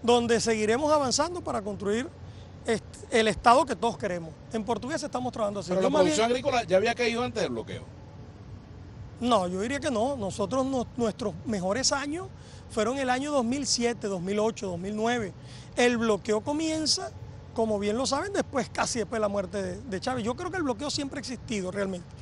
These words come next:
Speaker 1: Si no, verifiquemos y pongamos ahí en internet. Yo siempre le recomiendo a la gente, busque en Google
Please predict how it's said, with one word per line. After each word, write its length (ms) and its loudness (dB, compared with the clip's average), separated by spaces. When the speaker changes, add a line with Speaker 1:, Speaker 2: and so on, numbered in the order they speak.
Speaker 1:
Si 300 4
no, 300 6
verifiquemos 640 4
y 40 2
pongamos 460 4
ahí 140 2
en 100 0
internet. 360 0
Yo 100 0
siempre 240 -4
le 60 -2
recomiendo 380 -4
a 20 -2
la 60 0
gente, 160 -2
busque 440 2
en 80 4
Google 380 6